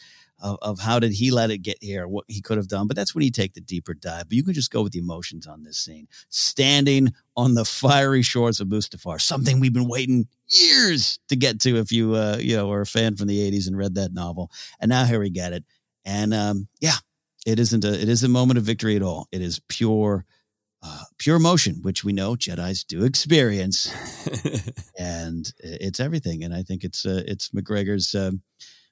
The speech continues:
Speaker 1: I don't even want, I don't know if it's fair to say finest moment is Kenobi, but it's, again, it's the one. I think people think of this a lot.
Speaker 2: Yeah, there's so many great ones. The, the, uh, "I have failed you" earlier is
Speaker 1: Mm-hmm.
Speaker 2: great. The, you know, uh, "I will do what I must" is great.
Speaker 1: Yes.
Speaker 2: Uh,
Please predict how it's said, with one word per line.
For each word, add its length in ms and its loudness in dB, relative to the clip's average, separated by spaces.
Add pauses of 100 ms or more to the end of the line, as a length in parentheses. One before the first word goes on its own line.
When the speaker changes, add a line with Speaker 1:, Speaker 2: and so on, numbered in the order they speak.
(140)
Speaker 1:
I 60 -4
don't 120 2
even 120 4
want, 120 4
I 40 4
don't 100 6
know 40 4
if 40 2
it's 140 0
fair 160 4
to 60 2
say 200 2
finest 460 -4
moment 220 -2
is 120 -6
Kenobi, 340 -4
but 120 -2
it's, 340 2
again, 260 2 (160)
it's 280 2
the 120 -2
one. 300 -10 (160)
I 80 0
think 240 -2
people 280 -2
think 160 -6
of 100 -16
this 340 -8
a 60 -12
lot. 180 -16 (420)
Speaker 2:
Yeah, 320 -10
there's 200 -2
so 160 0
many 100 4
great 240 -4
ones. 200 -8
The, 140 -2
the, 340 2 (100)
uh, 120 -4
"I 120 0
have 240 2
failed 360 4
you" 240 -6
earlier 380 4
is 180 -10
Speaker 1:
Mm-hmm. 160 -8
Speaker 2:
great. 320 0
The, 140 -4
you 320 0
know, 320 0
uh, 260 -2
"I 140 -2
will 240 4
do 180 0
what 120 2
I 80 4
must" 420 2
is 100 -16
great. 180 -8
Speaker 1:
Yes. 300 0
Speaker 2:
Uh, 120 -8